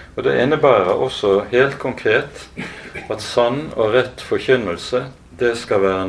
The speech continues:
noe som stiller et menneske ansikt til ansikt med den levende Gud. Forkynnelsen skal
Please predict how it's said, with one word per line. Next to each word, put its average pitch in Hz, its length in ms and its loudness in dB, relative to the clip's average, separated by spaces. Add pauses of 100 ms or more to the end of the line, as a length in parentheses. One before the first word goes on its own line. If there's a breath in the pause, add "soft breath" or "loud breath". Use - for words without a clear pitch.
noe 113 240 -2
som 95 240 -6
stiller 107 720 2
et 92 80 -10
menneske 95 800 -4
ansikt 110 640 -2
til 90 160 -4
ansikt 101 640 -6
med 92 320 0
den 80 160 -6
levende 87 400 -2
Gud. 78 320 -14 (1040 loud breath)
Forkynnelsen 117 880 -2
skal 104 540 0